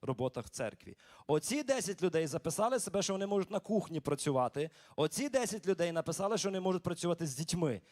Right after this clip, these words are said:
І коли тобі треба працювати на господарчих, не обов'язково кричати на всю церкву і збирати всіх пастирів і служителів. От тобі номера телефонів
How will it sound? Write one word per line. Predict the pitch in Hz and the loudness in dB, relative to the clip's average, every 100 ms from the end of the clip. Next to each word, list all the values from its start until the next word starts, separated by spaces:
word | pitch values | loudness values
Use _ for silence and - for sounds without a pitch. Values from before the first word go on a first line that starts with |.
| - - | -20 -8
І | 120 | 0
коли | 151 175 | 4 4
тобі | 196 202 277 | 4 0 0
треба | 247 262 247 165 127 92 _ - | 2 2 4 4 2 0 _ -4
працювати | 156 170 185 220 220 202 | -2 2 4 4 2 0
на | 175 | 2
господарчих, | 170 - 196 185 156 139 226 233 139 | 2 2 2 4 2 2 -2 -2 -2
не | 170 | -2
обов'язково | 160 160 151 - 202 208 220 - _ _ _ _ _ _ _ _ _ | 0 0 -2 0 2 4 2 -4 _ _ _ _ _ _ _ _ _
кричати | 165 165 185 190 180 | -4 -2 0 0 2
на | 165 | 0
всю | 147 156 | 2 0
церкву | - 185 196 - 175 | 0 0 0 2 2
і | 160 | 2
збирати | 147 - 160 165 156 | 0 2 2 2 -2
всіх | - 170 | -4 -4
пастирів | 156 147 135 - 160 180 | -2 -2 -4 -2 0 2
і | |
служителів. | 147 143 139 156 139 | 0 -2 -2 0 0
От | - 185 | 0 0
тобі | 180 170 | 0 0
номера | 165 165 160 | 2 4 4
телефонів | 156 151 139 147 147 226 320 | 2 -2 0 0 2 0 -2